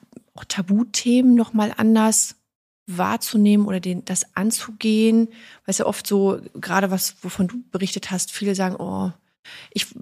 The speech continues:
traue mich nicht, ich weiß gar nicht, äh, ob ich Hilfe bekomme und dann ist es alles so langwierig, zu wem gehe ich?“ Und, äh, wir merken das auch im Gründungsbereich, dass sich da viel tut, gerade um psychologische Online-Beratung,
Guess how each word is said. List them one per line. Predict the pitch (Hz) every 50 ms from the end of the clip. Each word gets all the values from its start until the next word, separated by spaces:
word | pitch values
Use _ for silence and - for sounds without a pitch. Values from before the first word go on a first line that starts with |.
| - - -
traue | - - 170 170
mich | 170 165 151
nicht, | 170 160 175 165 160 - - -
ich | 190 - - - - -
weiß | - - - - - 202 202 202 196 -
gar | - 190 196 190
nicht, | 190 190 190 180 - -
äh, | 196 - 143 190 202 196 196 190 - - 175 175 - -
ob | - -
ich | - -
Hilfe | - 202 190 190 - 190
bekomme | 180 190 - - - 180 175 175 175 180
und | - 185 190
dann | 190 190 202
ist | 196 185 202
es | 196 -
alles | - 196 202 190
so | -
langwierig, | 196 180 170 180 185 180 180 185 - 185 175 -
zu | - - -
wem | 190 190 190 190 190 185 - - - - - - - - - - - - - -
gehe | 196 208 214 208 208
ich?“ | 202 - -
Und, | - 190 190 185 190
äh, | 202 190 185 170 170 165 - _
wir | 180 180
merken | 175 185 196 190
das | 202 185 -
auch | - -
im | 185 165
Gründungsbereich, | 170 180 175 208 240 247 - - - 220 - 208 214 240 233
dass | - 180 -
sich | 170 -
da | - 151 151
viel | - - 165 160
tut, | - - - 233 254 302 - - - _ _ _
gerade | - - - 180 180 - -
um | 180 175
psychologische | - 185 190 180 175 180 190 185 - 180 180 - - -
Online-Beratung, | 175 196 208 208 208 208 202 202 202 208 - - 196 - 175 170 196 208 - 214 208 202 208 208 196